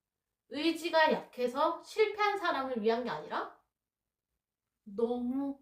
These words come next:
힘들고 고단하고 그래서 이미 체력이 바닥난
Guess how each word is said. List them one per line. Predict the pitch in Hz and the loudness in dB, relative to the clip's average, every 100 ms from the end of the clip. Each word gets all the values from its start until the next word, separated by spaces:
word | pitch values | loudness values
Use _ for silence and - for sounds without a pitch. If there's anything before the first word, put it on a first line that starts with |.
| _ | _
힘들고 | _ 370 330 311 269 277 - | _ -8 -6 -6 -8 -10 -8
고단하고 | 214 220 214 208 - 330 370 _ _ _ _ | -8 -8 -10 -10 -12 -14 -14 _ _ _ _
그래서 | - 320 | -20 -12
이미 | 285 262 285 | -6 -4 -6
체력이 | - 453 453 403 - 359 370 _ _ | -2 2 4 2 -4 -14 -14 _ _
바닥난 | - 220 285 381 392 262 214 | -16 -14 -10 -4 -2 -2 -4